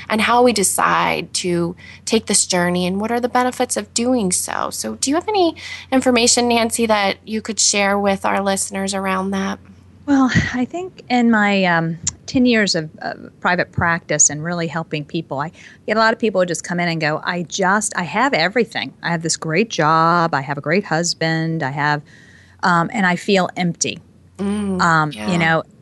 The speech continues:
Speaker 2: and just not, and that's, what that is, is a cue that you're out of alignment with self. And, and, and that's not like, "Oh my God," you know, like, that's the worst thing. And, you know, this judgment thing comes up. And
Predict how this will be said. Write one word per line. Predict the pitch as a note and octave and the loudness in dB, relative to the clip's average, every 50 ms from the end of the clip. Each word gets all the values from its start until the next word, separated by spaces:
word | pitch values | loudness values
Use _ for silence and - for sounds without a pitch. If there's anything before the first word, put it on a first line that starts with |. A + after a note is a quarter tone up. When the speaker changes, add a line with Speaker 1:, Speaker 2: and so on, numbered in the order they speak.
| - - | -8 -2
Speaker 2:
and | A3 G#3 G3 F#3+ F3 | 2 4 4 4 6
just | A#3 A#3 - - | 6 4 6 6
not, | G3+ G3 F#3 F3 F3+ - | 6 6 6 6 4 2
and | - G3+ F#3 E3+ | 2 0 0 2
that's, | D#3+ G3+ F#3+ G3 A#3 A#3+ - - | 2 2 2 2 2 0 0 -2
what | - G#3+ F3+ - G#3 A#3 - - | -2 -2 2 2 2 2 2 2
that | C#4 B3+ A#3+ G#3+ | 2 4 4 6
is, | F#3 F3+ E3+ F3 F3+ F3+ | 6 6 6 4 4 2
is | E3 D#3 E3 | 2 2 0
a | E3 - | 0 -2
cue | - - - - - - A#3+ C4 C4+ G#3 D3+ C#3+ C#3 D#3 F#3 - - - - - - - - | -4 -6 -10 -8 -4 -2 0 2 4 2 2 2 0 -2 -4 -6 -10 -20 -20 -20 -20 -16 -12
that | F3+ E3+ D#3+ E3+ E3 D#3+ D#3+ D#3 D#3+ D3 - - - - - - | -8 -4 -2 0 2 2 2 2 0 -2 -4 -10 -20 -20 -16 -12
you're | G#3 F3+ A3 A3+ | -6 -2 0 2
out | A3+ F#3 E3 E3+ F3 | 2 4 2 2 2
of | F3+ | 2
alignment | G3+ G#3+ A#3+ C#4+ E4+ D4 F#3 C3+ G2+ - - - - - - - - - | 2 2 2 4 4 4 2 0 -2 -8 -12 -18 -20 -20 -20 -14 -6 -2
with | F#3 G3 G3 - - | 0 0 0 0 -2
self. | - - - - - D4 D4+ A#2+ - - - - - - - _ - - - - - - _ - | -4 -2 -2 0 0 0 0 0 -2 -4 -10 -18 -20 -20 -20 _ -20 -20 -20 -20 -20 -16 _ -2
And, | A#3+ A#3+ A#3+ A#3 A3 - - | 2 4 4 2 2 2 2
and, | A#3+ A#3 A#3 - | 4 4 4 6
and | A#3 A#3 B3 | 6 6 6
that's | B3+ D4+ - - - | 6 4 2 2 2
not | C4 B3 B3 | 4 4 4
like, | A#3 G3+ F#3 - - | 4 2 2 4 4
"Oh | C#4 | 6
my | A3+ G3 F3 | 6 6 6
God," | F3 E3+ E3 D#3 D3 C#3 D3 D#3 | 4 4 4 2 2 0 -4 -6
you | E3 D#3+ | -6 -6
know, | D3 D3+ D3+ D3 D3 | -4 -4 -4 -4 -4
like, | C#3 C#3 C#3+ C#3+ - - | -4 -6 -8 -8 -8 -8
that's | D#3 D3+ - - | -8 -6 -6 -6
the | D#3+ | -4
worst | E3 F3 F3+ E3 - - | -2 -2 0 0 0 0
thing. | - F3 D#3+ D#3+ D#3+ D#3 D3+ C#3+ | 0 2 2 2 2 0 0 -2
And, | C#3 C#3+ C3+ - | -4 -6 -8 -6
you | - - | -6 -6
know, | D3 D3 D3 | -6 -6 -6
this | - D#3 - - | -4 -4 -4 -2
judgment | - G3 F#3 G3 F#3+ F#3 F3 C#3+ C3+ - | 0 2 2 2 2 2 -2 -4 -4 -4
thing | - D3 D3+ D3+ D3 | -4 -4 -4 -4 -6
comes | - D#3 D3 C#3+ D3+ | -8 -8 -6 -4 -4
up. | C#3+ C3+ C3+ - - | -4 -4 -4 -4 -6
And | D3 C#3 C#3 | -6 -6 -8